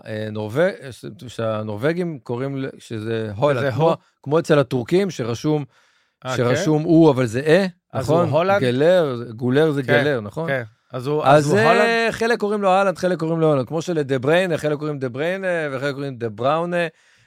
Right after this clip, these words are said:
Speaker 1: כמו שלרביבו, חלק אומרים רביבו, נכון? קראו לך
Speaker 2: נכון.
Speaker 1: רביבו.
Speaker 2: כן.
Speaker 1: ושכנר, למשל, אה, יש כאלה שקוראים לי שכנר.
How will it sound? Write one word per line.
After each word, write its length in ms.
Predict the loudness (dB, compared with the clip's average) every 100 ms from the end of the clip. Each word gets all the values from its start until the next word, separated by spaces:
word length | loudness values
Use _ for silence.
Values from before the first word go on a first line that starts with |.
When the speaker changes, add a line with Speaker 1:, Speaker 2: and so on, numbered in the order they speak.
| _
Speaker 1:
כמו 120 | -2
שלרביבו, 720 | 2 2 4 4 6 6 4
חלק 240 | 2 0 0
אומרים 240 | -2 0
רביבו, 600 | 4 4 4 -2 -2 -8
נכון? 280 | -8 -6 -6
קראו 220 | -6 -4
לך 80 | -2
Speaker 2:
נכון. 120 | 0
Speaker 1:
רביבו. 500 | 0 -2 -4 -8 -10 -18
Speaker 2:
כן. 200 | -14 -14 -14 _ _ _ _ _ _ -14
Speaker 1:
ושכנר, 960 | 0 4 4 4 2 4 4 4 0
למשל, 580 | 2 -2 0 2 2 0
אה, 560 | 0 -2 -2 -4 -4
יש 80 | -6
כאלה 200 | -4 -4
שקוראים 280 | -4 -6 -4
לי 80 | -6
שכנר. 580 | 0 0 2 -2 -2